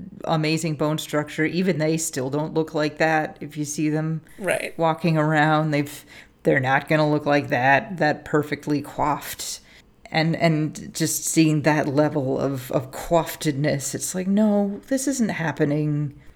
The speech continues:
Speaker 1: You're not getting eaten by an alien. You're too hot."
Speaker 2: Right. None of this is real.
Speaker 1: Maybe this is some kind of fetish porn. I don't know. But everyone's way too beautiful for this to be, like, really <laughs> happening.
Speaker 2: Right. And if it is fetish porn, it's very boring.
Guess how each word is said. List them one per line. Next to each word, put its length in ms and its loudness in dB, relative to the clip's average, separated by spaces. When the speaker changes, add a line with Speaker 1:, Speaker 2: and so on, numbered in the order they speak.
Speaker 1:
You're 160 -2
not 280 4
getting 240 6
eaten 260 -2
by 220 2
an 100 2
alien. 540 0
You're 160 2
too 240 0
hot." 420 0
Speaker 2:
Right. 240 -4
None 200 2
of 120 2
this 200 -2
is 160 -6
real. 360 -4
Speaker 1:
Maybe 460 4
this 180 0
is 140 -4
some 160 0
kind 240 2
of 80 2
fetish 400 2
porn. 380 0
I 100 2
don't 220 0
know. 340 0
But 140 2
everyone's 420 2
way 220 4
too 180 0
beautiful 540 -2
for 160 -4
this 200 -2
to 100 -4
be, 340 -2
like, 280 -2
really 320 -2
<laughs> 60 -6
happening. 880 -2
Speaker 2:
Right. 440 -2
And 100 -2
if 140 -4
it 100 0
is 160 2
fetish 340 -2
porn, 200 0
it's 100 -4
very 300 -8
boring. 460 -2